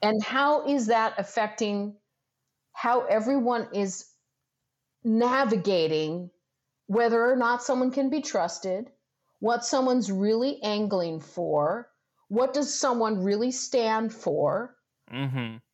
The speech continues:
Speaker 1: what are the, what are the limits of sociality, which I think start to come out in this,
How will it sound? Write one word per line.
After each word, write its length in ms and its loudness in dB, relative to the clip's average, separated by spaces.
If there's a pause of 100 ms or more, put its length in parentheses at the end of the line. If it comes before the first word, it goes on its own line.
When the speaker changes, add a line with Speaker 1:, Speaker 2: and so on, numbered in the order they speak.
(140)
Speaker 1:
what 280 2
are 140 4
the, 180 2
what 340 2
are 100 4
the 140 4
limits 600 2 (100)
of 320 2
sociality, 920 0
which 200 -4
I 100 0
think 260 -6
start 300 -2
to 80 -4
come 260 -2
out 260 2
in 140 -2
this, 120 -4